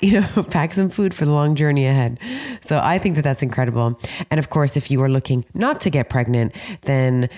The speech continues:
you know, looking for alternative, th-, uh, you know, themes and thematics for play around this fertile time.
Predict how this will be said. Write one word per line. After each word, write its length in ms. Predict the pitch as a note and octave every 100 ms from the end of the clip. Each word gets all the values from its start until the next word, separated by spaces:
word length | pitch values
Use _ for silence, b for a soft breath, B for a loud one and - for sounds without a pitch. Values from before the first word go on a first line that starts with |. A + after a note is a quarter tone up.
| B
you 100 | C#3
know, 260 | B2+ A#2 - -
looking 460 | D#3 F3+ G#3+ G#3
for 320 | F#3 - D#3+ - -
alternative, 800 | G#3 G#3 G#3 F#3+ F3+ E3 D#3 - B B
th-, 280 | - E3 -
uh, 100 | D#3+ -
you 100 | D#3
know, 220 | C3 B2+
themes 680 | - A3+ A3+ A3 A3 G#3
and 160 | E3+ D3
thematics 640 | C#3 D3+ D3+ D3 D3 -
for 140 | - C#3
play 540 | - C#3+ B2+ B2 A#2+ - -
around 580 | D#3 B2+ B2+ B2 A#2+ B2 -
this 340 | C3 A#2 -
fertile 440 | - A2+ A#2 A2+
time. 460 | A#2 B2+ A#2 A2+